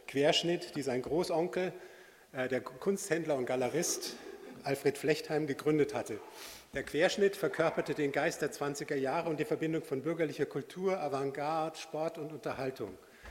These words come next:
Insbesondere wurde der Sport in Schrift und Bild als eine neue Kulturform gefeiert und als Element neusachlicher Ästhetik propagiert. Gemeint war damit der dem Sport eigene Fokus auf Nüchternheit, Konzentration, Genauigkeit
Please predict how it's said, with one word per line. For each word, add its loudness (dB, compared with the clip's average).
Insbesondere 0
wurde 2
der 0
Sport -4
in 0
Schrift 0
und 0
Bild 2
als 0
eine 0
neue 0
Kulturform -6
gefeiert -2
und -2
als 2
Element 0
neusachlicher -2
Ästhetik -4
propagiert. -10
Gemeint 2
war 0
damit 0
der 0
dem 2
Sport 0
eigene 4
Fokus -4
auf -6
Nüchternheit, -4
Konzentration, -2
Genauigkeit -2